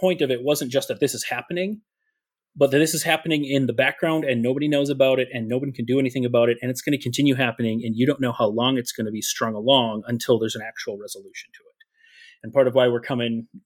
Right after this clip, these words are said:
part of why I was ready to sit down and do this now is because with, uh, March of the Machines, I know, I don't know any specifics at all, but I know that they're, the storyline is coming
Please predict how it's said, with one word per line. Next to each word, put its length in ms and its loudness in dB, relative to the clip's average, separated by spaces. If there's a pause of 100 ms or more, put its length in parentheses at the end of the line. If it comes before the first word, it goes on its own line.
part 160 2
of 80 -4
why 160 6
I 40 8
was 200 4
ready 180 4
to 100 -2
sit 200 -6
down 180 -2
and 100 -8
do 120 0
this 400 -6
now 500 -2 (480)
is 140 0
because 680 2
with, 380 0 (420)
uh, 180 -4
March 240 -4
of 40 -6
the 80 -8
Machines, 680 -2 (640)
I 80 2
know, 540 2 (280)
I 60 -6
don't 160 -6
know 380 -4 (440)
any 220 2
specifics 480 -8
at 80 -8
all, 320 0
but 100 -2
I 120 -2
know 260 4
that 160 0
they're, 460 2
the 80 -6
storyline 600 2
is 120 -2
coming 300 -2